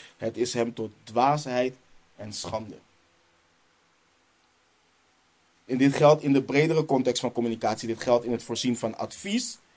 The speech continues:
maar ook in conflict. Vaak oordeelt iemand of reageert iemand al zonder het hele verhaal te hebben gehoord en begrepen.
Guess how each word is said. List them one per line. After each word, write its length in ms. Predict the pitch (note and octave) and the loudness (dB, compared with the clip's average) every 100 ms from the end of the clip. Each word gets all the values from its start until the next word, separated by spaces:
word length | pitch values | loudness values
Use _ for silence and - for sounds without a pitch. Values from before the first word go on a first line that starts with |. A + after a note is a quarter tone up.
| _ _ | _ _
maar 200 | - A2 | -10 0
ook 260 | B2+ C3+ C3 | 4 4 4
in 320 | - B2 G#2+ - - | -2 -2 -4 -12 -2
conflict. 760 | C3 A2+ - D#3 E3+ G#3 - _ _ _ _ _ | 0 0 -2 2 2 2 -10 _ _ _ _ _
Vaak 480 | - - D3+ D3+ D3 | -16 2 6 6 2
oordeelt 520 | - D#3+ E3+ D#3+ D3 D3 | -2 2 2 2 0 0
iemand 320 | C#3+ B2+ A#2 | 2 2 2
of 140 | B2 | -4
reageert 560 | B2 C3 B2 - D#3 D#3 | 0 2 0 -2 -4 -2
iemand 260 | C#3+ C3 | 0 0
al 180 | B2 A#2+ | 2 2
zonder 680 | A#2 - D#3+ E3 D#3 B2 - - - | 2 2 2 2 0 0 -4 -18 -6
het 180 | A#2 | -4
hele 340 | A#2 B2+ C3 B2 | 0 2 2 2
verhaal 680 | - A#2 G#2+ A2+ A#2+ E3 - _ _ _ | -2 -6 -2 4 6 4 2 _ _ _
te 100 | - | -6
hebben 240 | C3 C#3 C#3+ | 0 0 0
gehoord 420 | D3 B2+ B2+ B2 | -2 0 0 -2
en 120 | B2 | -6
begrepen. 580 | A#2 - C3+ B2+ F#2 | -8 -2 -2 -2 -6